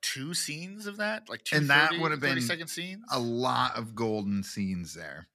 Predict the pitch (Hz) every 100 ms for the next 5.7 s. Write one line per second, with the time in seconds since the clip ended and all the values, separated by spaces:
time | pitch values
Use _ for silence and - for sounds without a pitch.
0 | _ 107 156 285 180 156 160 151 127 123
1 | 120 113 104 - - - 127 127 113 104
2 | 98 - 82 - 76 73 - 185 226 208
3 | 196 208 226 220 214 196 165 254 214 202
4 | - 180 - 226 196 160 - 175 165 147
5 | - 147 156 147 156 151